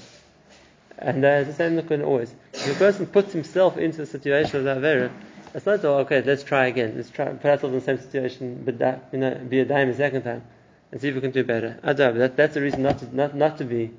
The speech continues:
Matzliach a second time either. The case of the Rambam is, it happened that HaKadosh Baruch Hu set it up for him like that, and now he has opportu-, he's set, he's faced with the same challenge. But for sure, that it's not that we meant to try and do this to ourselves to,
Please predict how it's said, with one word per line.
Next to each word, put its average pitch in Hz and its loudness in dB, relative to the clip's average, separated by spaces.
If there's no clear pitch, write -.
Matzliach 131 0
a 123 -4
second 123 -2
time 131 0
either. 120 -2
The 139 -14
case 170 4
of 175 -8
the 147 2
Rambam 151 4
is, 143 2
it 131 0
happened 151 -2
that 139 2
HaKadosh 120 -2
Baruch 156 4
Hu 143 -4
set 143 -2
it 139 0
up 165 2
for 147 -2
him 127 0
like 120 -6
that, 135 -4
and 139 0
now 170 4
he 156 4
has 143 2
opportu-, 143 -4
he's 135 -4
set, 151 -2
he's 131 -6
faced 156 2
with 135 -8
the 135 -14
same 135 -4
challenge. 123 -6
But 120 -6
for 135 0
sure, 180 4
that 147 4
it's 135 -4
not 147 2
that 139 2
we 135 4
meant 139 4
to 139 -8
try 147 2
and 131 -2
do 139 -4
this 139 -6
to 135 0
ourselves 127 2
to, 127 0